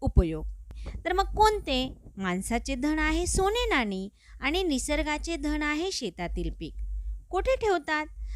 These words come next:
तर माणसाचे धन सोने नाणी हे तिजोरीत ठेवतात, तर निसर्गाचे धन शेतातील पीक हे घरात ठेवतात. उपयोग काय? तर जे माणसाचं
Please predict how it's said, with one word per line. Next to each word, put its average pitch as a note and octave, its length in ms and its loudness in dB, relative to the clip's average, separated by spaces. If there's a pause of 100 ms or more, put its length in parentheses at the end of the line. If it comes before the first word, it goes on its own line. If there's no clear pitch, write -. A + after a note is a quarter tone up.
(220)
तर F#4 240 4
माणसाचे D4+ 640 2
धन E4 340 0
सोने A#3+ 600 -2
नाणी G#3 400 0
हे A#3 180 0
तिजोरीत G4 440 0 (100)
ठेवतात, G#3 440 -4 (400)
तर F#4 80 0
निसर्गाचे F4 720 2
धन F#3 400 -4
शेतातील G#3 560 -6
पीक D#4 360 2
हे - 320 -4
घरात G#4+ 280 6 (100)
ठेवतात. C#4+ 380 -4 (760)
उपयोग A4+ 380 8 (140)
काय? F#3 260 0 (360)
तर G4 100 2
जे A4 240 2
माणसाचं D#4 540 2